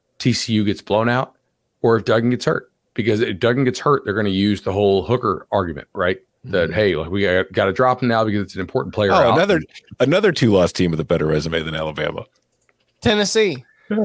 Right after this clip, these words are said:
Speaker 2: Oh, it actually beat Alabama, but we cannot consider them for a playoff berth.
Speaker 1: Ju-, just pure scalps, right? Just pure wins and losses.
Speaker 2: Yeah.
Speaker 1: Yes, Tennessee has a better resume.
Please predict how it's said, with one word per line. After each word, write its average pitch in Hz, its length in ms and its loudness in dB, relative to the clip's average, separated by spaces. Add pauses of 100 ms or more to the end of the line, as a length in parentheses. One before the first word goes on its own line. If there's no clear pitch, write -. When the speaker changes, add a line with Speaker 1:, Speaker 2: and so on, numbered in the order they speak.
(160)
Speaker 2:
Oh, 196 140 4
it 180 60 4
actually 175 280 2
beat 214 220 2
Alabama, 104 580 2
but 95 300 -2
we 151 120 2
cannot 151 760 0
consider 143 600 2
them 127 300 4
for 117 200 0
a 110 40 4
playoff 110 560 -2
berth. - 480 -10
Speaker 1:
Ju-, 196 240 4
just 202 240 2
pure 226 220 4
scalps, - 640 0
right? 120 260 2
Just - 160 -6
pure 156 200 2
wins 123 280 2
and 104 140 -2
losses. 98 560 0 (100)
Speaker 2:
Yeah. 104 180 0
Speaker 1:
Yes, 87 380 -2 (220)
Tennessee 117 340 -2
has 92 80 -2
a 92 60 -6
better 92 200 0
resume. 82 580 -4